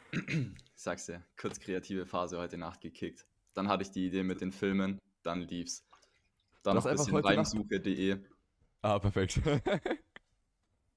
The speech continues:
Speaker 2: Du hast heute Nacht das gesamte Ding geschrieben?
Speaker 1: Mhm.
Speaker 2: Crazy, okay, crazy, crazy, crazy.
Speaker 1: Eine Frage, hast du den letzten Part verstanden?
Speaker 2: Hey, halt mit,
Speaker 1: Ist der
Speaker 2: äh, Fast and
Speaker 1: rübergekommen?
Speaker 2: Furious.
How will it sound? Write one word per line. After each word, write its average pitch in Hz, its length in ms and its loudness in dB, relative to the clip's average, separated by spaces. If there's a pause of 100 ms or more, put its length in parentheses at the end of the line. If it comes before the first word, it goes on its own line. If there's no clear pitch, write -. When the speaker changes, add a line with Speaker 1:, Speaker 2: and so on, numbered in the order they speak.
(600)
Speaker 2:
Du - 40 0
hast 139 100 2
heute 170 180 0
Nacht 196 160 -2
das 233 80 -2
gesamte 160 280 0
Ding 151 120 2
geschrieben? 107 320 2 (580)
Speaker 1:
Mhm. 107 340 -4 (600)
Speaker 2:
Crazy, 85 420 2
okay, 90 220 2
crazy, 87 400 2
crazy, 80 300 2
crazy. 78 360 0 (1200)
Speaker 1:
Eine 98 220 4
Frage, 95 320 2
hast 92 160 0
du 98 60 -2
den 92 100 0
letzten 98 340 2
Part 90 240 2
verstanden? 95 720 -8 (800)
Speaker 2:
Hey, 107 200 4
halt 98 180 2
mit, 95 220 0
Speaker 1:
Ist 98 120 2
der 92 120 6
Speaker 2:
äh, - 20 -2
Fast 98 300 2
and 98 80 4
Speaker 1:
rübergekommen? 92 320 4
Speaker 2:
Furious. - 240 -6